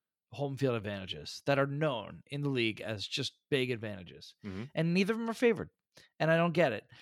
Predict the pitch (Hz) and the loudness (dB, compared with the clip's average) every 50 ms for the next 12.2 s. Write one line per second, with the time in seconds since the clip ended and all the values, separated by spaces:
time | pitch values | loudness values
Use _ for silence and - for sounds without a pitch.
0 | - _ _ - 165 - 165 - - 220 247 254 - - 214 214 208 202 202 - | -20 _ _ 0 0 0 0 4 8 8 8 8 8 6 6 6 6 4 2 -2
1 | - 170 143 - 175 156 170 165 160 - 160 165 156 151 156 156 156 139 - - | -6 -6 -4 -2 0 0 2 0 0 0 0 0 0 2 2 2 2 2 0 -2
2 | 123 107 104 - 98 90 87 87 - 101 117 123 131 139 123 - 131 - - - | -4 -4 -4 -6 -8 -10 -8 -6 -4 -4 0 0 0 0 0 0 0 0 2 0
3 | 117 85 73 65 - - - - - - _ _ _ - - - - - - - | 0 -4 -6 -12 -12 -12 -12 -14 -14 -18 _ _ _ -20 -20 -20 -20 -20 -20 -20
4 | - - - - - - _ _ _ 135 143 - - - - 226 240 262 277 277 | -20 -20 -20 -20 -20 -20 _ _ _ -4 -2 0 0 2 2 2 2 2 0 -2
5 | 233 - - - - - - 180 180 190 170 - 123 156 156 156 156 156 156 156 | -4 -4 -6 -6 -6 -4 0 0 2 2 0 -2 -4 -2 0 0 2 2 0 -2
6 | 156 147 - _ _ _ _ _ _ _ _ _ - 131 131 131 131 131 131 - | -4 -6 -10 _ _ _ _ _ _ _ _ _ -2 0 2 4 4 4 2 2
7 | _ 175 190 202 202 190 180 143 143 127 117 117 110 - - - _ _ - 170 | _ 4 4 6 6 4 2 2 2 2 2 2 0 -4 -8 -12 _ _ 6 6
8 | 208 226 190 175 185 170 151 143 139 135 139 - - _ - 131 127 120 - - | 6 6 6 4 2 4 4 4 2 0 -2 -6 -10 _ -6 -6 -6 -8 -2 2
9 | 185 202 220 240 233 - - - _ - 170 147 - _ 196 180 170 156 120 90 | 2 2 2 0 -2 -6 -8 -6 _ -4 -4 -4 4 _ 6 6 6 4 -2 -6
10 | 71 - - - - - - _ _ - 110 98 76 80 87 87 95 - 147 143 | -10 -10 -10 -10 -10 -10 -12 _ _ -4 -4 -4 -2 -4 -4 -2 0 2 2 2
11 | 139 135 113 113 110 104 104 110 113 120 131 147 156 165 170 175 175 175 156 131 | 0 -2 -4 -10 -14 -16 -14 -12 -10 -8 -6 0 4 8 10 10 12 10 10 6
12 | 98 - _ - | 4 -2 _ -18